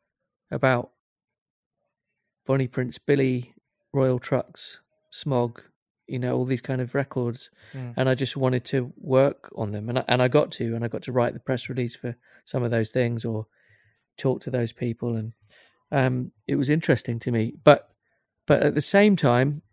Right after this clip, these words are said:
Speaker 1: you would suddenly realise, "Oh, I am learning about how things go on behind the scenes," or just being,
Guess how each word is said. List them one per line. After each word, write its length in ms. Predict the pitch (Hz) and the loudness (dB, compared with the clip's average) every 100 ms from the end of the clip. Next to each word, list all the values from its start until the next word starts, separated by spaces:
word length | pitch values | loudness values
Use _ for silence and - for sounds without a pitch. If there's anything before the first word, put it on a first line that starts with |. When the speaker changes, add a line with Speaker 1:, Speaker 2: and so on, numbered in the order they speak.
| _ - | _ 0
Speaker 1:
you 120 | 151 | 2
would 160 | 151 - | 2 0
suddenly 760 | - 160 156 151 151 147 147 | -2 -2 -2 -4 -2 -2 -2
realise, 840 | 143 147 151 151 147 143 143 135 - | -2 0 2 4 4 4 2 0 0
"Oh, 160 | 180 | 2
I 140 | 139 143 | 2 2
am 180 | 160 160 | 0 2
learning 400 | 143 131 123 120 | 2 2 -2 -4
about 380 | 113 123 - _ _ _ _ _ _ _ _ _ _ _ _ _ | -2 -2 -4 _ _ _ _ _ _ _ _ _ _ _ _ _
how 380 | - - 131 127 | -14 -6 -2 -2
things 640 | 117 131 120 120 - - - _ _ _ _ _ _ 277 220 | -4 -6 -6 -8 -10 -14 -18 _ _ _ _ _ _ -20 -10
go 240 | - 127 131 | -2 2 2
on 180 | 127 120 | 2 -2
behind 320 | 110 123 120 | -4 -4 -4
the 60 | |
scenes," 480 | 117 156 156 151 135 | -4 -2 0 -2 -2
or 260 | 127 120 117 _ _ _ _ _ | -2 -2 -4 _ _ _ _ _
just 320 | - 294 - | -6 -6 0
being, 640 | 220 185 165 156 156 160 | 4 4 2 -2 -6 -8